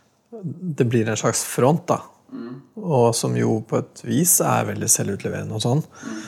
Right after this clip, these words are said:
Speaker 1: Men som likevel på finurlig vis blir en slags, eh, front.
Speaker 2: Ja. På et veldig finurlig
Speaker 1: Veldig
Speaker 2: vis.
Speaker 1: finurlig vis,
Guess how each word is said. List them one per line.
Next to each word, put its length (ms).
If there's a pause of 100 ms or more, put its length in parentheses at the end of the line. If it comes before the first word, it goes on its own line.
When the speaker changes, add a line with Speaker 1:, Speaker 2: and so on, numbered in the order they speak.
(100)
Speaker 1:
Men 180
som 160
likevel 680
på 160
finurlig 400
vis 220
blir 260
en 140
slags, 540
eh, 400 (640)
front. 480 (160)
Speaker 2:
Ja. 180 (1900)
På 100
et 80
veldig 340
finurlig 580 (100)
Speaker 1:
Veldig 260
Speaker 2:
vis. 140
Speaker 1:
finurlig 360
vis, 260